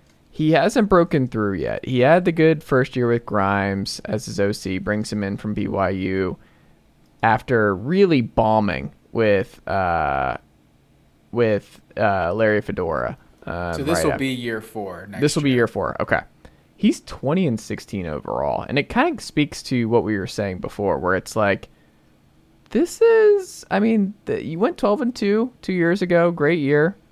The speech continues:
Speaker 2: Yeah,
Speaker 1: Um,
Speaker 2: finished top five. Like,
Speaker 1: Yeah.
Speaker 2: that's big time.
Speaker 1: But then you went back. And the first year, the covid year was a nightmare. Twenty, uh, twenty twenty was two and seven.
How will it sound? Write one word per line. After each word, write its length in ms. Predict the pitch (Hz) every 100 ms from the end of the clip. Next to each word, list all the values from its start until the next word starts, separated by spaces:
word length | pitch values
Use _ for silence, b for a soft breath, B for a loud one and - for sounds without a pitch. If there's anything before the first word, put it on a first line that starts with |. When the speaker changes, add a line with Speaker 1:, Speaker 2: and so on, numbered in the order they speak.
| _ -
Speaker 2:
Yeah, 400 | 120 117 117 113
Speaker 1:
Um, 60 | 113
Speaker 2:
finished 260 | 147 143 -
top 320 | 139 151 -
five. 720 | 123 123 147 170 180 175 - -
Like, 220 | 127 117 127
Speaker 1:
Yeah. 100 | 160
Speaker 2:
that's 120 | -
big 220 | 123 107
time. 380 | - 101 90 95 _ _ _ _
Speaker 1:
But 100 | 165
then 100 | 220
you 60 | 247
went 140 | 233 -
back. 280 | 104 - -
And 80 | 139
the 40 |
first 300 | - 233 330
year, 200 | 185 147 - -
the 60 |
covid 300 | - 226 285
year 160 | 175 135
was 140 | 123
a 40 | 117
nightmare. 460 | 107 62 58 151 _ _
Twenty, 340 | 123 131 131 - -
uh, 260 | 104 101 95
twenty 220 | - 127
twenty 220 | 147 120 113
was 140 | 104
two 160 | - 120
and 100 | 110
seven. 360 | - 67 -